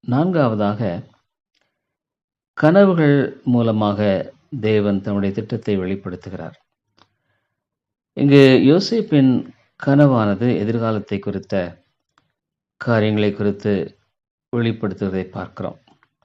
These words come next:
ஒருவேளை நாம் கேட்கலாம், இன்றைக்கும் ஆண்டவர் கனவில் மூலமாக நம்மோடு கூட பேசுகிறாரா? பேச வேண்டிய அவசியம் இல்லை. ஏனென்றால்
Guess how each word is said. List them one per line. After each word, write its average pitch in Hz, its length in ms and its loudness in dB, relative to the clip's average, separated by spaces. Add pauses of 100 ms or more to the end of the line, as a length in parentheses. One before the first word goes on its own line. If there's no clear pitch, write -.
(1200)
ஒருவேளை 185 300 4
நாம் 143 140 4
கேட்கலாம், 131 460 0
இன்றைக்கும் 147 440 -2
ஆண்டவர் 107 340 -2
கனவில் 123 420 -2
மூலமாக 101 440 -4
நம்மோடு 95 260 -6
கூட 90 260 -8
பேசுகிறாரா? 95 680 -10 (1800)
பேச 117 300 0
வேண்டிய 113 240 0
அவசியம் 139 380 -4
இல்லை. 101 140 0
ஏனென்றால் 101 500 -2